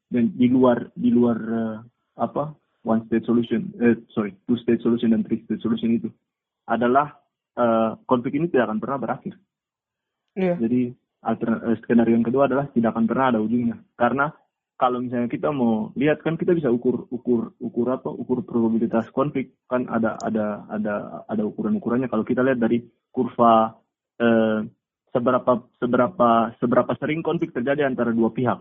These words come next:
Speaker 2: Iya.
Speaker 1: Lalu jangka waktu seberapa lama. Kita bisa
Speaker 2: Mhm.
Speaker 1: lihat kalau, kalau pakai tadi, sejarah konflik Israel Palestina kan sudah cukup lama.
Speaker 2: Iya.
Speaker 1: Dan dia belum sampai sekarang.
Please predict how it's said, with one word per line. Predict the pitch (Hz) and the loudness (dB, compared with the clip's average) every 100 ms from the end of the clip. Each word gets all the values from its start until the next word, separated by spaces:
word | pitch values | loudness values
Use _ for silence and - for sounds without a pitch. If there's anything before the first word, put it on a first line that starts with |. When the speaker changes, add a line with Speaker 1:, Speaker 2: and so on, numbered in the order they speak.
| - _ - | -8 _ 2
Speaker 2:
Iya. | 180 160 | 4 4
Speaker 1:
Lalu | 117 120 123 117 _ | 4 4 2 0 _
jangka | 123 120 120 123 | 0 2 4 2
waktu | 120 - 120 | 2 0 -2
seberapa | 127 117 113 | 0 0 4
lama. | 127 127 104 - _ _ _ | 4 2 -4 -14 _ _ _
Kita | 120 | 0
bisa | 185 190 | 2 2
Speaker 2:
Mhm. | 165 | 2
Speaker 1:
lihat | 185 | 2
kalau, | 160 143 175 _ _ _ | 0 -2 -4 _ _ _
kalau | 123 127 | 0 0
pakai | 135 131 131 | 0 -2 2
tadi, | 165 165 175 - _ _ _ - - | 2 2 -6 -10 _ _ _ -20 -20
sejarah | - 123 127 127 120 - - | -8 0 2 2 -2 -8 -4
konflik | 135 131 123 | -2 0 -2
Israel | 127 123 | -2 -2
Palestina | 123 120 185 | -2 -2 -2
kan | 208 | 0
sudah | 208 - 120 | -2 0 0
cukup | - 113 | 0 -2
lama. | - 98 104 98 _ _ _ _ _ _ _ _ _ _ _ | -2 -2 -2 -8 _ _ _ _ _ _ _ _ _ _ _
Speaker 2:
Iya. | 190 170 | 4 6
Speaker 1:
Dan | - | 6
dia | 165 | 4
belum | 151 120 120 _ 160 | 4 2 2 _ -6
sampai | 123 110 98 | -4 -4 -2
sekarang. | 113 101 | -2 -4